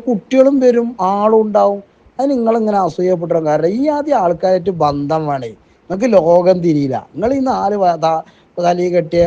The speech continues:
വാലുള്ള മൂലിയന്മാരെ വിളിച്ചലാ. എന്താ നിങ്ങൾ ഈ കരുതുന്നത്? ഇതൊക്കെ എന്ന് പറഞ്ഞാല്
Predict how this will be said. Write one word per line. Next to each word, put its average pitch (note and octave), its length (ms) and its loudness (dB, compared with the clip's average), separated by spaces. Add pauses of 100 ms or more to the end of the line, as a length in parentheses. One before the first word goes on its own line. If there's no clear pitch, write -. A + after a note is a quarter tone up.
വാലുള്ള E3 400 0
മൂലിയന്മാരെ D#3 540 -2
വിളിച്ചലാ. D3 320 -4 (720)
എന്താ C4+ 440 -2
നിങ്ങൾ E3+ 340 2
ഈ - 20 2 (120)
കരുതുന്നത്? A2+ 580 -6
ഇതൊക്കെ A#3 440 -4
എന്ന് C4 160 -4
പറഞ്ഞാല് G#3 380 -4